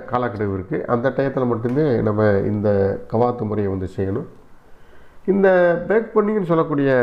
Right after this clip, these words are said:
பின்கவாத்து முறை வந்து ஒவ்வொரு ரகத்துக்கும் ஒவ்வொரு மாதிரி இருக்கும். இப்போ சீட்லெஸ் ரகங்கன்னா அதுக்கு ஒரு காலக்கெடு இருக்கு. இதே இது கருப்பு பன்னீர் திராட்சைனா அதுக்கு ஒரு காலகட்டம் இருக்கு.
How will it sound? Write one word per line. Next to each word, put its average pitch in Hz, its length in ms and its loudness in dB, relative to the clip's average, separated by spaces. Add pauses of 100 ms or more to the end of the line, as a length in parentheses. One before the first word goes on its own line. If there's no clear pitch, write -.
(260)
பின்கவாத்து 156 580 0
முறை 113 220 0
வந்து 143 160 2 (400)
ஒவ்வொரு 185 300 6 (160)
ரகத்துக்கும் 151 580 -2
ஒவ்வொரு 113 280 2
மாதிரி 104 220 0
இருக்கும். - 280 -6 (760)
இப்போ - 160 2 (100)
சீட்லெஸ் 240 420 2
ரகங்கன்னா 170 400 2 (440)
அதுக்கு 196 240 0
ஒரு 175 100 4 (280)
காலக்கெடு 120 400 0
இருக்கு. 139 220 -6 (380)
இதே 147 200 4
இது 190 100 4 (140)
கருப்பு 170 360 0
பன்னீர் 139 280 2
திராட்சைனா 123 460 0 (120)
அதுக்கு 156 240 0
ஒரு 139 80 2 (120)
காலகட்டம் 104 400 0
இருக்கு. 95 180 -4